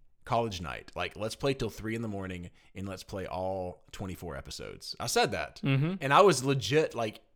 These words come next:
Speaker 1: interested in doing that.
Speaker 2: And we both thought, "Okay, l-, let's go
Speaker 1: Let's
Speaker 2: for
Speaker 1: see
Speaker 2: it."
Speaker 1: what happens.
Speaker 2: It, maybe not all of 'em, but we'll get as many
Speaker 1: We'll get
Speaker 2: as
Speaker 1: as
Speaker 2: we can.
Speaker 1: And then you're right. When we, especially when we got to that, like, sixth game, we're like, "All right, I'm tapping out."
Speaker 2: We anticipated that we would get tired before, like, our brains would explode. And this is,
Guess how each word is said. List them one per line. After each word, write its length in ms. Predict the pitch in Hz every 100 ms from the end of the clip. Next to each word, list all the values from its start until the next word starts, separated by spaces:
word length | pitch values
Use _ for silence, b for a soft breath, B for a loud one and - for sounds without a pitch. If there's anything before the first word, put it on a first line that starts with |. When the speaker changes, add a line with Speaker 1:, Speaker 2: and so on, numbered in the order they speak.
| _ _ _ _ _ -
Speaker 1:
interested 500 | 127 139 131 117 110
in 120 | 101
doing 260 | 95 117 139
that. 60 | 180
Speaker 2:
And 80 |
we 80 | 185
both 280 | 220 240 233
thought, 320 | 208 185 147
"Okay, 300 | 175 226 214
l-, 240 | 151 147 156
let's 180 | 180 151
go 140 | -
Speaker 1:
Let's 180 | 160 139
Speaker 2:
for 60 | -
Speaker 1:
see 60 | 156
Speaker 2:
it." 40 |
Speaker 1:
what 80 | 190
happens. 380 | 185 196 143 117
Speaker 2:
It, 120 | 180
maybe 180 | 196 226
not 140 | 220
all 180 | 165 277
of 100 | 196
'em, 100 | 143
but 100 | 139
we'll 120 | 143 180
get 120 | 180
as 100 | 156
many 240 | 160 151
Speaker 1:
We'll 100 | 135
get 100 | 147 147
Speaker 2:
as 80 |
Speaker 1:
as 40 | 127
Speaker 2:
we 60 |
can. 300 | 143 175 117 113
Speaker 1:
And 100 | 139
then 220 | 147 143
you're 140 | 127
right. 280 | 127 131 104
When 140 | 107 123
we, 140 | 120
especially 420 | 107 175 220 208
when 60 | 160
we 60 | 123
got 140 | 120
to 80 | 113
that, 340 | 110 107 -
like, 180 | - 98
sixth 400 | - - 90 -
game, 300 | 98 98 90
we're 140 | 87 87
like, 160 | 78 -
"All 80 | 85
right, 140 | 69
I'm 120 | 62 69
tapping 280 | - 64 62
out." 240 | 53 52
Speaker 2:
We 160 | 160 233
anticipated 760 | 196 - 247 - 220 196 180 151
that 120 | 151
we 100 | 156
would 180 | 160 147
get 200 | 139 147
tired 460 | - 165 170 143 123
before, 400 | 120 - 139 123
like, 220 | 120 117
our 140 | - 120
brains 380 | 120 120 123 107
would 140 | 107
explode. 500 | - - 104 101 110
And 200 | 120 139
this 200 | 185 202
is, 300 | 180 156 135